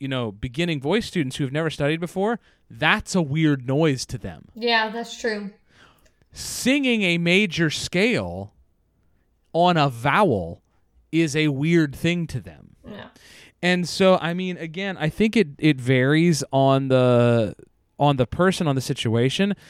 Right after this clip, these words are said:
Speaker 1: W-, I, I've been trying to present with a lot of these freshmen that I have this year, um, or new students. I have a couple of transfers. Um, I've been trying to present them the idea that,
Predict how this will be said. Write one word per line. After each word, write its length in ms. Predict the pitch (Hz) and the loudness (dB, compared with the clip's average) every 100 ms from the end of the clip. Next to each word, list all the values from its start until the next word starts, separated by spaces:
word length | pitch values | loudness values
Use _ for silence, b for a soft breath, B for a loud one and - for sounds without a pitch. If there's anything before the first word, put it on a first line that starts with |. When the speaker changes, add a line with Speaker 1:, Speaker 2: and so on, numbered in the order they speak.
| B B - | B B -12
Speaker 1:
W-, 160 | 143 - | -12 -4
I, 460 | 165 160 143 131 156 | -4 -2 -4 0 2
I've 140 | 143 | 4
been 160 | 165 156 | 0 0
trying 560 | - 160 156 175 190 | 0 2 4 2 0
to 480 | - 175 160 151 135 | -4 2 4 6 4
present 420 | - 139 127 139 | 2 0 0 0
with 140 | 143 131 | 0 0
a 40 | |
lot 220 | 127 131 | 2 2
of 60 | 131 | 0
these 140 | 113 | -4
freshmen 440 | - 131 135 160 156 | -2 -2 -2 -4 -4
that 100 | 151 | -2
I 100 | 143 | -2
have 280 | 147 147 143 | -2 -2 -2
this 220 | 151 - | -6 -2
year, 380 | 156 160 170 160 B B B B - | 0 0 0 -4 B B B B -6
um, 640 | 135 135 131 123 120 113 107 | 0 2 2 2 0 -4 -6
or 200 | 113 113 | -2 -2
new 280 | 110 123 151 | 0 2 2
students. 640 | - - 131 131 147 147 | 2 0 2 2 -2 -4
I 60 | 120 | -4
have 100 | 117 | -4
a 40 | |
couple 260 | - 123 104 | -4 -4 -4
of 60 | |
transfers. 760 | 98 - 107 104 - 92 90 - _ b b b - | -4 -4 -6 -6 -6 -6 -6 -10 _ b b b -6
Um, 520 | 135 135 127 117 113 _ _ _ - | -2 0 0 -2 -6 _ _ _ -8
I've 120 | 131 | -4
been 120 | 139 | -4
trying 320 | 143 170 175 185 | -4 -4 -2 -4
to 80 | |
present 400 | - 147 156 151 | -4 -4 -2 -2
them 240 | 156 147 143 | -2 -2 -2
the 140 | 135 | -2
idea 540 | 123 127 120 131 135 127 | -2 -2 -4 0 0 0
that, 640 | 120 113 113 107 - - | 0 -2 -2 -4 -8 -18